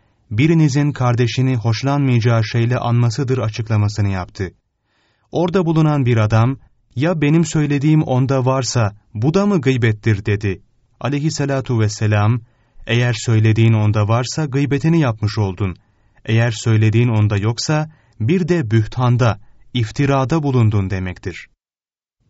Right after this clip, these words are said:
Hazreti Ayşe radıyallahu anha anlatıyor. "Ey Allah'ın Resulü, sana Safiye'deki şu şu hal yeter demiştim,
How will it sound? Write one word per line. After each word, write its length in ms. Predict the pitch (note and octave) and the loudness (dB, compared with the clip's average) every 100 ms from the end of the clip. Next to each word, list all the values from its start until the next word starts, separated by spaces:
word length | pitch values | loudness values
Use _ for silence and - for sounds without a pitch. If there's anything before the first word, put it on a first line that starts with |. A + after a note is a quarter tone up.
| _ | _
Hazreti 480 | - C3 C#3+ E3+ E3+ | -4 -2 0 0 0
Ayşe 520 | C3 B2+ C3 - D3+ | 0 0 0 0 0
radıyallahu 720 | C3+ B2 A#2+ A#2 A#2+ B2+ C3 | 0 0 0 2 0 0 0
anha 400 | A#2 A2+ G#2+ A2 | 0 2 4 2
anlatıyor. 720 | G#2 G2+ G2 - F#2+ F2 - - _ _ _ | 2 0 -2 -4 -4 -6 -12 -20 _ _ _
"Ey 200 | C3+ C3+ B2+ | -4 -2 -2
Allah'ın 540 | A2 A2+ G#2 G#2+ G#2+ | 0 2 2 2 2
Resulü, 600 | G2+ F#2 A2 G2 F#2+ F2 _ _ _ _ - | 0 -4 -2 -2 -4 -10 _ _ _ _ -10
sana 320 | - D3+ E3 | -2 0 0
Safiye'deki 800 | D#3 C#3 - D3 C#3 C#3 - D#3 | -2 -4 -2 -2 0 -2 -2 -4
şu 220 | - D#3 | -2 -4
şu 200 | - F#3 | -2 -4
hal 260 | - A#2+ D3 | -2 -2 0
yeter 500 | C3+ C3+ D#3 D3+ A2 | 0 0 0 0 0
demiştim, 540 | G2+ F#2+ - C3+ E3 | 0 -2 -2 -2 -2